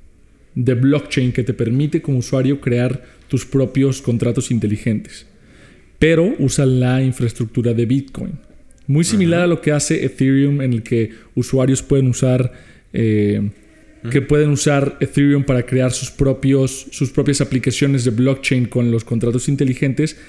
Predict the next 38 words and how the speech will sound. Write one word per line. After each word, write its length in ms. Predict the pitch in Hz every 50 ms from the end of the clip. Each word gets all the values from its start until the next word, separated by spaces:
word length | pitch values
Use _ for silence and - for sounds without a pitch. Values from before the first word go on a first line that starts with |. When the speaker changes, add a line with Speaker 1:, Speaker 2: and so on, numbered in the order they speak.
| - - - -
Speaker 1:
R 720 | - 131 131 139 135 131 - - - - 139 143 143 151
S 180 | 147 139 151 131
K 100 | - 147
hace 140 | 139 - 143
lo 80 | 135 127
mismo, 320 | 135 156 151 - 185 -
pero 260 | - 131 117 107 107 -
con 200 | - 131 135 135
la 40 |
infraestructura 520 | 127 120 - 127 120 - 117 110 123 117 113
de 140 | 110 110 110
Bitcoin. 420 | 113 110 110 - 110 107 117 127 - - - - - - - - - - - -
Código 320 | - 147 143 143 147 139 135
abierto 540 | 127 131 151 175 185 170 170 - 208 190 165
igual 640 | 156 139 135 143 156 165 196 226 240 233 - - -
y, 440 | - 165 175 180 190 196 196 - -
em, 840 | - 147 143 139 135 135 135 131 131 131 131 131 127 127 123 123 135 135 -
pues, 280 | - 139 135 123 - -
obviamente 640 | 143 139 147 156 156 151 151 139 - 156 147 147 143
parte 440 | - - - - 139 139 - - 147
de 120 | 143 135 127
su, 560 | - - - 127 120 120 117 117 117 117 - - -
de 120 | 127 131
su 240 | 120 - - 123 -
core 240 | - 147 151 151 143
business 500 | 135 143 139 127 131 131 123 123 - -
o 100 | 123 117
de 100 | 117 117
lo 140 | 117 113 -
que 80 | -
intentan 420 | 120 113 - 135 139 135 147 139 127
hacer 340 | 120 - 131 131 147 165 - - - - - - -
es 140 | 135 - -
evangelizar 720 | 135 127 127 120 - - 123 117 110 - - 147 151 156
el 100 | 147 131
uso 180 | 127 - - 120
de 100 | 113 113
cripto 540 | - 131 135 139 135 - 175 180 202 220